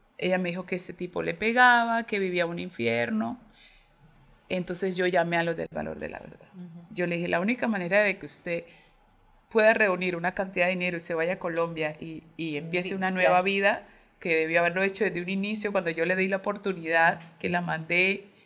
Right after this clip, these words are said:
Speaker 1: para allá, es que se siente en el Valor de la Verdad y, y se gane la plata y se vaya con eso".
Speaker 2: Claro.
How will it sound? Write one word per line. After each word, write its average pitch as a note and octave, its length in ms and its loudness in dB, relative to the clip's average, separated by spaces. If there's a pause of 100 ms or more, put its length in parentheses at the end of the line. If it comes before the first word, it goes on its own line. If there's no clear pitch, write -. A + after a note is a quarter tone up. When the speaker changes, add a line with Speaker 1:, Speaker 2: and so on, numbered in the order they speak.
(160)
Speaker 1:
para F#2 180 6
allá, F3+ 400 0 (1500)
es F#3+ 160 -2
que G#3+ 100 -2
se A#3 120 -2
siente F#3+ 300 -2
en G3 60 0
el G#3 80 0
Valor F#3 240 -2
de F3+ 80 -2
la A3 140 0
Verdad G2+ 320 -2
y, - 320 -12
y E3 40 -12
se E3 160 -4
gane E3+ 240 2
la G3 160 -2
plata F3 260 0
y - 20 -2
se A3+ 180 -4
vaya E3+ 280 -2
con F#3+ 180 -10
eso". B3+ 200 -14
Speaker 2:
Claro. D#3+ 220 -10